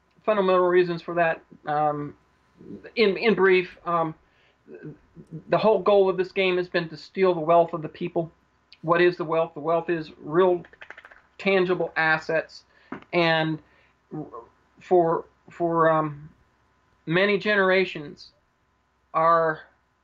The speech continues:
American population has had the real money taken away from it. And our belief system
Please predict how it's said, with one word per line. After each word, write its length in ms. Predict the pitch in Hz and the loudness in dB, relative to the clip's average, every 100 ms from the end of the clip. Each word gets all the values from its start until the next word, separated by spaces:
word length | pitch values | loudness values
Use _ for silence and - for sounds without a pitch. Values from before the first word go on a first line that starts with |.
| _ _ _ _ - | _ _ _ _ -10
American 540 | 156 170 190 190 175 | -2 2 2 0 -6
population 920 | - 196 185 180 170 175 170 147 143 _ _ _ _ _ _ _ _ _ _ _ _ _ | -2 0 0 -2 -4 -4 -6 -14 -20 _ _ _ _ _ _ _ _ _ _ _ _ _
has 200 | - 165 | -8 -6
had 300 | 196 190 180 | -2 0 0
the 80 | 165 | -4
real 300 | 147 185 196 | -6 -2 -2
money 360 | 185 190 175 156 | 0 -4 -4 -10
taken 340 | - 180 175 | -10 -10 -10
away 300 | 160 175 180 | -6 -2 -2
from 220 | 180 156 | -4 -12
it. 100 | 151 - _ _ _ _ _ _ - | -14 -20 _ _ _ _ _ _ -12
And 480 | 165 160 156 156 - _ | -4 -2 -2 -4 -10 _
our 140 | 160 165 | 0 0
belief 460 | 160 165 214 220 | 0 -2 -2 -4
system 580 | - 190 190 185 170 165 | -2 -2 -2 -6 -6 -8